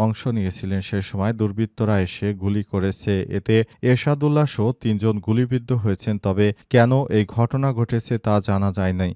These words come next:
এরশাদুল্লাহকে একটি বেসরকারি হাসপাতালে নিয়ে যাওয়া হয়েছে। তিনি পায়ে গুলিবিদ্ধ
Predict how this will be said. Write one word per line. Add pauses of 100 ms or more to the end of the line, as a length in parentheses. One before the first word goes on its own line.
(160)
এরশাদুল্লাহকে
একটি
বেসরকারি
হাসপাতালে
নিয়ে
যাওয়া
হয়েছে। (120)
তিনি (240)
পায়ে (100)
গুলিবিদ্ধ